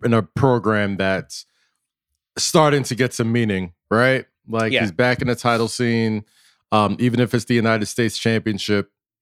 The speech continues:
Speaker 2: Well, you
Speaker 1: I
Speaker 2: know, we
Speaker 1: think
Speaker 2: talked
Speaker 1: he's
Speaker 2: before about how they, he has, W W E values him, even if it never seems like he, it does.
Speaker 1: Of
Speaker 2: You know, I
Speaker 1: course.
Speaker 2: think I, I think I gave the example of the fact that, like, when you go to Five Below and there's, they have, like, you know, W W E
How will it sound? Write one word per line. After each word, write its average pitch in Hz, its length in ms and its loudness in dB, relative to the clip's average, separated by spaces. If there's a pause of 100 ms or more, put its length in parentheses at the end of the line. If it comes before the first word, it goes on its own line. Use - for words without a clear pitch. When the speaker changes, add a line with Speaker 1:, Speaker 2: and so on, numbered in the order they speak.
(320)
Speaker 2:
Well, 226 260 0 (120)
you 220 120 0
Speaker 1:
I 240 40 6
Speaker 2:
know, 240 80 4
we 247 60 2
Speaker 1:
think 214 100 -2
Speaker 2:
talked 269 180 4
Speaker 1:
he's 240 60 4 (140)
Speaker 2:
before 196 220 2
about 160 200 2
how 147 240 2
they, 131 280 -2
he 143 220 -2
has, 143 220 0
W 143 180 -14 (200)
W 175 80 2
E 151 140 0
values 131 440 0
him, 139 120 0
even 135 180 0
if 127 120 -2
it 104 100 -4
never 120 440 0
seems 123 380 -2
like 123 160 2
he, 117 120 -4 (100)
it 113 160 -4
does. 123 600 0
Speaker 1:
Of 135 60 -2
Speaker 2:
You 135 60 2
know, 135 120 6
I 135 100 6
Speaker 1:
course. - 120 4
Speaker 2:
think 143 60 2
I, - 580 -6
I 139 40 2
think 170 160 2
I 156 80 2
gave 151 220 0
the 139 80 0
example 135 360 0
of 131 60 -2
the 123 60 -4
fact 135 280 0
that, 151 80 -4
like, 120 140 -4
when 117 160 -2
you 117 100 -2
go 127 200 0
to 123 120 0
Five 123 400 0
Below 113 420 0
and 127 80 -2
there's, 120 200 -4
they 120 160 0
have, 117 180 -2
like, 107 320 -2
you 120 120 -2
know, 101 100 -2
W 117 260 -2
W 117 180 -2 (120)
E - 60 -18